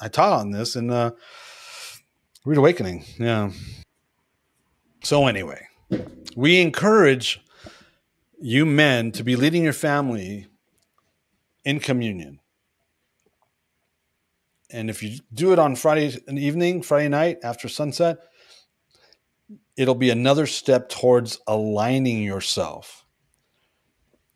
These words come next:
in the Father's will for your life based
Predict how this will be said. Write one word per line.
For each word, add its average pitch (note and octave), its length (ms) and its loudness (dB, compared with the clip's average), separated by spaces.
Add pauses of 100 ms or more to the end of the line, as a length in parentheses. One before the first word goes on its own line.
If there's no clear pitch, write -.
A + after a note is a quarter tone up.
(200)
in D#3 380 0
the B2+ 120 -2
Father's A#2 440 2
will A#2 180 2
for A2 160 -6
your F#2+ 120 -2
life E2 380 -6 (380)
based C#3+ 500 0